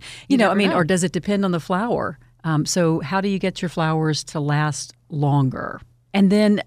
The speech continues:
Speaker 2: what are the trends? 'Cause, like, in fashion, you see a lot of people wearing different trends. So I wonder what the trends are now in flower arranging. And I feel pretty good about making, like, a normal arrangement, but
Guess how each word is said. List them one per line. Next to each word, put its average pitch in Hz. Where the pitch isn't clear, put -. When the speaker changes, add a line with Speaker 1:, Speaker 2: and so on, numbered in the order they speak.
Speaker 2:
what 214
are 349
the 262
trends? 170
'Cause, 196
like, 233
in 196
fashion, 233
you 220
see 208
a 185
lot 185
of 185
people 190
wearing 175
different 180
trends. 180
So 180
I 185
wonder 254
what 262
the 185
trends 202
are 165
now 160
in 160
flower 160
arranging. 151
And 202
I 330
feel 494
pretty 320
good 180
about 190
making, 175
like, 156
a 147
normal 151
arrangement, 165
but 180